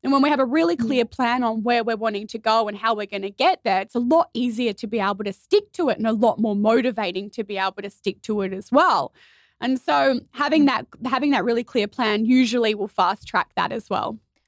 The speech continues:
Speaker 2: I really love the idea of setting a timeline, because I know for myself, I have, you know, I set goals all the time and I just kinda write them in my diary and I'm like,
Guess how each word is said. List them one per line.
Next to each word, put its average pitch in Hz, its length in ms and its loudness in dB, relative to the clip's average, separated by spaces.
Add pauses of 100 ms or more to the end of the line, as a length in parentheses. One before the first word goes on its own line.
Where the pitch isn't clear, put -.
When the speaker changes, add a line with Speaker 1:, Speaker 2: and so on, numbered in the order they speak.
(120)
Speaker 2:
I 269 60 4
really 320 340 4
love 247 280 4
the 247 120 0
idea 214 500 0
of 214 80 -2
setting 208 380 0
a 208 40 -6
timeline, 185 600 0
because 262 460 2 (280)
I 269 140 4
know 320 160 2
for 311 140 -4
myself, 240 720 2
I 240 260 4
have, 233 260 -2 (140)
you 440 100 2
know, 320 120 2
I 349 100 4
set 359 260 -2
goals 269 280 2
all 254 140 2
the 226 80 0
time 294 500 2
and 269 80 4
I 285 100 2
just 285 160 -2
kinda 254 240 2
write 349 260 2
them 330 120 0
in 320 120 2
my 294 140 4
diary 269 720 4
and 220 120 2
I'm 220 80 -2
like, 220 180 0